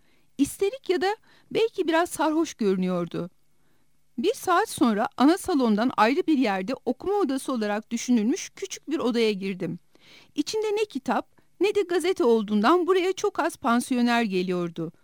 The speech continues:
Kapıyı açarken genç katibi içeride tek başına gördüm. Dizlerinin üstüne çökmüş dua ediyordu.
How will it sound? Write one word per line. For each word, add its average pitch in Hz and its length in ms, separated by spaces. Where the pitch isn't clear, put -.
Kapıyı 392 420
açarken 311 680
genç 311 320
katibi 247 400
içeride 311 500
tek 359 300
başına 208 320
gördüm. 175 480
Dizlerinin 339 540
üstüne 262 380
çökmüş 254 560
dua 254 300
ediyordu. 170 600